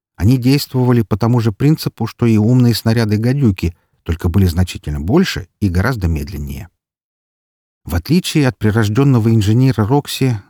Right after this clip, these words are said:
Трой плохо понимал грозящую им опасность. Многочисленные взрывы машин-самоубийц снесли ближайших завров,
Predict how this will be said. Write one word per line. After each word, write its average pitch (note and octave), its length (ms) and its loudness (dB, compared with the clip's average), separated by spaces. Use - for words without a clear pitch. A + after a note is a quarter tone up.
Трой C3 220 2
плохо C#3 400 -4
понимал B2 400 0
грозящую A2+ 600 -2
им G#2 160 0
опасность. - 640 -4
Многочисленные A#2+ 760 0
взрывы A2+ 460 0
машин-самоубийц G#2+ 1120 -2
снесли B2 460 -4
ближайших A2 560 0
завров, B2+ 440 -4